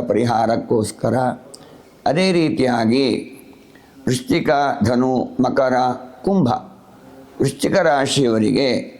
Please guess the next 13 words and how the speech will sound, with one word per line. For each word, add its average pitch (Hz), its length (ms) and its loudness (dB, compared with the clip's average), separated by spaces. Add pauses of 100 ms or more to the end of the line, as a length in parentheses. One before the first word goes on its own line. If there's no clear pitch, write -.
(240)
ಅರ್ಧಾಷ್ಟಮ 156 760 0
ಶನಿ 123 360 0
ನಡೀತಾ 110 280 0
ಇದೆ. 113 500 -2 (460)
ತುಲಾ 190 240 2
ರಾಶಿಯವರಿಗೆ 131 800 0 (500)
ಪಂಚಮ 185 400 0
ಶನಿ 135 240 0
ನಡೀತಾ 117 400 0
ಇದೆ. 101 460 -2 (640)
ಈ 185 260 2
ದೋಷಗಳಿಂದಾಗಿ 165 1000 2
ಬರುವಂಥ 139 520 2